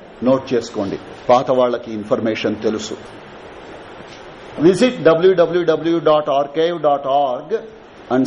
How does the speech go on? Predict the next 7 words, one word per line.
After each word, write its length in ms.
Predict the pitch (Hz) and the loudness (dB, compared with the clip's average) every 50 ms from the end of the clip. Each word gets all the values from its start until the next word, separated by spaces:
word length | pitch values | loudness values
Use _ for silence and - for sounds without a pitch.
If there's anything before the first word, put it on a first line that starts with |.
| 123 - | 0 2
search 240 | - 165 190 - - - - | 4 4 4 4 2 0 2
for 140 | 170 165 147 123 131 - - - - | 6 6 6 4 4 -2 -6 -8 -2
పూలబాట 520 | - 175 202 202 190 143 113 95 82 - - - - - - - - - - - - - - - - - - - - - - - - - - - - - - - - - - - - | 2 2 4 4 4 2 0 -4 -6 -8 -12 -16 -16 -18 -20 -20 -20 -20 -20 -20 -20 -20 -18 -20 -20 -20 -20 -20 -20 -20 -18 -20 -20 -20 -20 -20 -18 -18 -18 -18 -18 -18 -18 -8 -2
to 80 | - 156 156 151 | 2 2 4 6
read 220 | 165 185 220 220 - - - | 4 4 2 0 -8 -6 0
freely 360 | - 160 170 180 180 156 139 120 - - - - - - - - - - | 2 2 2 2 2 0 0 -2 -6 -12 -14 -18 -20 -18 -18 -6 2 4
five 200 | 151 160 190 | 4 4 4